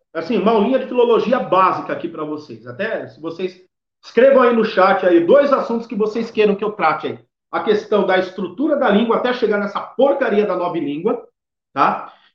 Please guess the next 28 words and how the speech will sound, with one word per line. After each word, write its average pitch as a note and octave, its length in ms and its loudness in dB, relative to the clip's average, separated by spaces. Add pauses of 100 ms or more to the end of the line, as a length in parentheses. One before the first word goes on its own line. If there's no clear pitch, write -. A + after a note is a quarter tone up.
(100)
E A3 480 2 (180)
a, C#3+ 1000 0
como C#4+ 280 2
que - 80 -14
se - 140 -10
dá F#3 320 0
a F#3 100 2
origem A3+ 440 0
da G#3 120 -2
língua G3+ 240 -4
latina, C3+ 600 -10 (300)
tá? E3+ 340 -2 (600)
Aliás, E3 440 2
a D#3 100 2
origem G#3 300 2
latina G3+ 380 -2
não, E3 140 -2
as D#3 160 -4
neolatinas. G3 800 -2
Escrevam C4+ 380 -2
aí G#3 120 2
se - 80 -10
vocês G3 280 -6
querem F3 220 -4
saber D#3+ 220 -8
sobre C#3+ 220 -10
isso C3 160 -18
daí. A2 120 -14